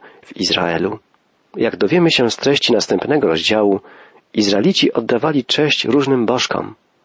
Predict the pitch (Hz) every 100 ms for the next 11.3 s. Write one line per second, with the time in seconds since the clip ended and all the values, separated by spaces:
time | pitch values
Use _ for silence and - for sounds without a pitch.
0 | _ _ - 113 107 110 139 110 98 107
1 | - - 110 127 104 92 - _ _ _
2 | _ _ - 110 - 104 95 101 120 98
3 | 85 113 - 110 120 - 104 123 139 131
4 | 110 101 - 139 - - - 131 - -
5 | - _ _ _ _ _ 123 101 95 101
6 | 160 147 143 - - - - - 123 160
7 | 156 131 127 110 165 - 151 113 127 180
8 | 160 - 147 127 78 - - _ _ _
9 | _ - 151 165 165 151 156 - - 170
10 | 127 107 92 - 110 - - 127 131 -
11 | - -